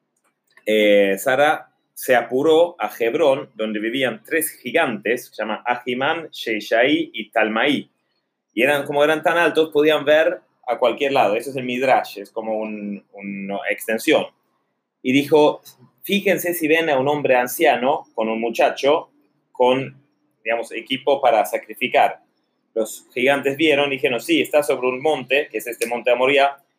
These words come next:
y está con el cuchillo para, y él está atado sobre el altar." Entonces ahí le agarró un miedo, un pánico a Sara, como vos dijiste,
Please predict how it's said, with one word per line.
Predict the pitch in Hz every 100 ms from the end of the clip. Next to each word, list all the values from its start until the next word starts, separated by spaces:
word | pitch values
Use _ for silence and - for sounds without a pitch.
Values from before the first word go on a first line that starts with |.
| _
y | 117
está | 147 143
con | 147
el | 131 -
cuchillo | 131 - 165 147 151 156
para, | - 135 131 127
y | 120
él |
está | 113 135
atado | 131 143 147 147
sobre | 139 113 113
el | 110
altar." | 110 113 90 - _ _ _ -
Entonces | - 143 143
ahí | 143 151 170
le |
agarró | 143 143 151 139
un | 117 139
miedo, | 156 123 113 135 - _ _
un | 110
pánico | 101 156 127 104 110
a | 107
Sara, | 131 110 110
como | 107
vos | 110 120
dijiste, | 117 139 - 131